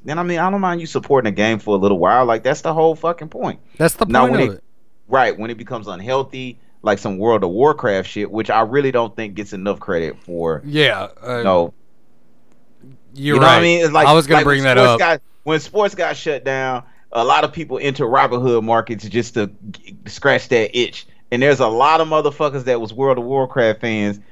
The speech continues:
Speaker 1: that can't stand live service games 'cause they can't find that World of Warcraft, I can marry you in this digital world experience,
Speaker 2: Yeah.
Speaker 1: and that's what they really want, I think.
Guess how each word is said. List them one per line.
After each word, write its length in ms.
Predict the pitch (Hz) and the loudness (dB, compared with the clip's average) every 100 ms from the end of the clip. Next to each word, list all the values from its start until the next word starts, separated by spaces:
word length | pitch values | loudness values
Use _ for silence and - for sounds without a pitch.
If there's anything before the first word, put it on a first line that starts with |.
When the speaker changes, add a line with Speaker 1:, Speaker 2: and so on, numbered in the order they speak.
| - | -2
Speaker 1:
that 120 | 117 113 | -2 0
can't 240 | 143 131 | -2 -4
stand 480 | - 127 127 127 117 | -4 -4 -2 -2 0
live 300 | 113 120 113 | 2 2 0
service 380 | 131 131 131 123 | 0 0 0 -2
games 340 | 135 135 123 | 0 0 -2
'cause 140 | 131 | -2
they 120 | 107 110 | 0 -2
can't 280 | 135 120 110 | -2 -6 -2
find 380 | 120 113 110 | 0 0 -2
that 160 | 107 90 | -4 -4
World 260 | 104 110 104 | 0 0 0
of 80 | |
Warcraft, 760 | 92 110 113 - 117 104 98 95 - - | 0 2 2 0 0 0 0 -4 -16 -8
I 140 | - | -6
can 180 | - 104 | -4 -6
marry 380 | 95 110 107 101 | -2 0 0 0
you 180 | 101 98 | -2 -4
in 100 | 95 | -4
this 200 | 90 - | -6 -4
digital 420 | 107 101 101 92 | -2 -2 -2 -2
world 300 | 92 101 90 | 2 4 2
experience, 340 | 156 156 143 123 | 2 4 6 4
Speaker 2:
Yeah. 140 | 113 | 2
Speaker 1:
and 60 | 107 | 0
that's 120 | 95 | -8
what 160 | - - | -14 -20
they 100 | 95 | -8
really 240 | 90 90 82 | -2 0 0
want, 320 | 87 95 - | 0 0 2
I 160 | 104 107 | 2 0
think. 300 | - 78 | -2 -10